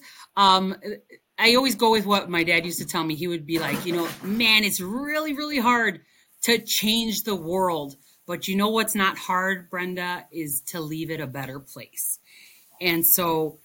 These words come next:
that's what I'm gonna leave everybody with, that, that you don't have to, like, go and join a board, you know, and, and, and,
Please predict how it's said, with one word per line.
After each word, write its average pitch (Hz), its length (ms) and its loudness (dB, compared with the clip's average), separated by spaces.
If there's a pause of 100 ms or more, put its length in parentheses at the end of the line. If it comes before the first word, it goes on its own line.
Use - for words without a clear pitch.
(120)
that's 180 600 0
what 196 140 0
I'm 180 160 0
gonna 175 140 -2
leave 165 200 0
everybody 160 480 -4
with, 160 300 -6
that, 151 220 -4 (360)
that - 160 -4
you 180 160 2
don't 240 220 6
have 185 400 0
to, 196 440 0 (280)
like, 170 400 -4 (520)
go 185 440 2
and 165 360 0 (120)
join 190 300 0
a 175 40 -2
board, 165 640 -2
you 165 140 -4
know, 160 240 0
and, 151 200 -2
and, 156 280 -6 (100)
and, 147 320 -6